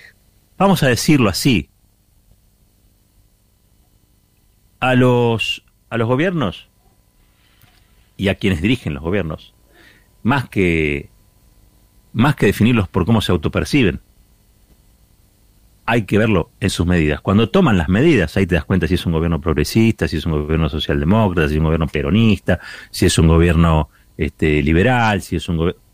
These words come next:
en las medidas que se toman. Nosotros tenemos un ministro de Economía, pare, para no aplicar el ajuste que le pide el, el Fondo Monetario Internacional,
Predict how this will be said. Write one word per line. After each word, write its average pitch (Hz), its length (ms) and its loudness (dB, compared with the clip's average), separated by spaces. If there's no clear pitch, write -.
en 120 140 2
las 127 100 0
medidas 110 300 0
que 85 80 -2
se 82 140 -6
toman. - 260 -16
Nosotros 135 300 2
tenemos 78 380 -4
un 131 100 2
ministro 110 260 0
de 80 40 2
Economía, 92 380 -2
pare, 78 360 0
para 76 200 -2
no 95 80 2
aplicar 95 280 0
el 87 80 0
ajuste 90 320 -2
que 76 80 -2
le 76 80 0
pide 95 200 0
el, 80 160 -4
el 80 120 -8
Fondo 92 260 0
Monetario 80 320 0
Internacional, 80 640 0